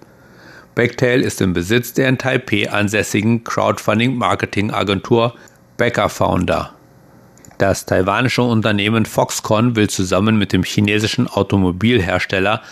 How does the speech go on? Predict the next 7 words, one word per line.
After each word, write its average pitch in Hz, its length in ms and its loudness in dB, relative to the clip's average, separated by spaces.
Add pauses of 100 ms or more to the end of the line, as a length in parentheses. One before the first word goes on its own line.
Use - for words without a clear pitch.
(160)
Zhejiang 101 540 0
Geely 107 540 0 (360)
Dienstleistungen 117 880 2
für 120 140 0
die 117 160 0
Automobilproduktion 113 1300 2
anbieten. 92 720 0